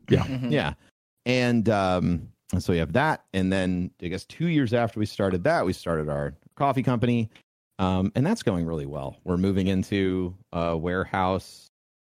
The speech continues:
Speaker 3: that
Speaker 1: That's
Speaker 3: we'll be
Speaker 1: awesome.
Speaker 3: able to produce everything out of for, like, the next five years. So we just
Speaker 2: I
Speaker 3: signed,
Speaker 2: saw,
Speaker 3: like, a
Speaker 2: like,
Speaker 1: Wow.
Speaker 2: the,
Speaker 3: Yeah.
Speaker 2: the Islanders are, like, you,
Speaker 3: We're
Speaker 2: you have something
Speaker 3: Yes.
Speaker 2: with the Islanders. That is so cool.
Speaker 3: <laughs> Yeah, we're the of-, official coffee partners of the New York Islanders. Yeah.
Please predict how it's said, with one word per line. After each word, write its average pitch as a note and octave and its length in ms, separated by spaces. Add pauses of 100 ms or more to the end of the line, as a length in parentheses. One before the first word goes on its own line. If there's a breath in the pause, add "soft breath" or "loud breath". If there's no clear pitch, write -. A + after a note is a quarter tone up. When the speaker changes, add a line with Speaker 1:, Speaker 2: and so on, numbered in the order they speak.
(120)
Speaker 3:
that F#2+ 120
Speaker 1:
That's - 140
Speaker 3:
we'll A#2 80
be C3 60
Speaker 1:
awesome. - 100
Speaker 3:
able - 100
to - 60
produce F#2+ 520
everything G2 460
out F2 220
of E2+ 360 (300)
for, F#2+ 160
like, E2+ 240
the F#2 60
next D#2+ 200
five C2 240
years. B1 280
So - 160
we E2+ 80
just A2+ 100
Speaker 2:
I F3+ 40
Speaker 3:
signed, - 100
Speaker 2:
saw, A3 320
Speaker 3:
like, F3 340
a - 20
Speaker 2:
like, - 40
Speaker 1:
Wow. G#2+ 160
Speaker 2:
the, D3 80
Speaker 3:
Yeah. C3 260
Speaker 2:
the B2 200
Islanders A3 800
are, E3 320
like, D#3+ 600
you, D3 220
Speaker 3:
We're D3 160
Speaker 2:
you C#3 200
have D3 180
something D#3+ 340
Speaker 3:
Yes. - 40
Speaker 2:
with C#3+ 120
the B2+ 80
Islanders. E3 500
That D#3+ 180
is D#3 240
so E3+ 360
cool. G#2+ 460
Speaker 3:
<laughs> - 40
Yeah, B2+ 160
we're A#2+ 180
the A#2+ 180
of-, - 160
official A2+ 440
coffee G2 260
partners D#2+ 360
of D#2+ 80
the D2+ 60
New D#2+ 60
York D2 180
Islanders. A#1 440 (180)
Yeah. C3+ 140